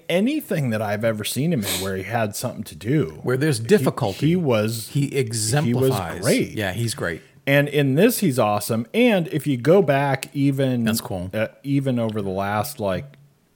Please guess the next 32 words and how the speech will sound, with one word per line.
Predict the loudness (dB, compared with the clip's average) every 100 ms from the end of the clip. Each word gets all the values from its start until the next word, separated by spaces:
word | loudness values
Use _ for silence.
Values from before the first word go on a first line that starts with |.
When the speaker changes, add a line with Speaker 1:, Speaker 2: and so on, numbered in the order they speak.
| -14 -6
Speaker 1:
decade | 0 0 0 -4 -4
or | -6
whatever, | -6 -6 -6 -8 -10 -6
I |
mean, | -4 -2
he's | -2 -2
been | -2 -2
in, | 0 -2
like, | -2 -6 -8 -16 -20 _ _ _ -16
some | -4 -2 0
Speaker 2:
Yeah. | 0
Speaker 1:
weird | 0 2 0 -2
stuff | -4 -4 -4 -8 -10 -6
that's | -4 -4
Speaker 2:
Yeah. | -4
Speaker 1:
really | 2 4 4
good, | 0 -2 -2 -4 -8 -12 -8
that | -2 0 0 -4 -12
he | -8 -4 -2 -4 -6
is, | -8 -6 -6 -6 -12 -20 -20 _ _ -20
I | -14
mean, | -8 -8 -6
he's | -6 -8 -8
really | -10 -6 -4
Speaker 2:
He's | 0
good. | 0
Speaker 1:
good | -2
in | -8
it. | -10
Speaker 2:
Yeah. | -6
Speaker 1:
He's, | -4 -6 -10 -12
he's | -6 -2 -2 -4 -8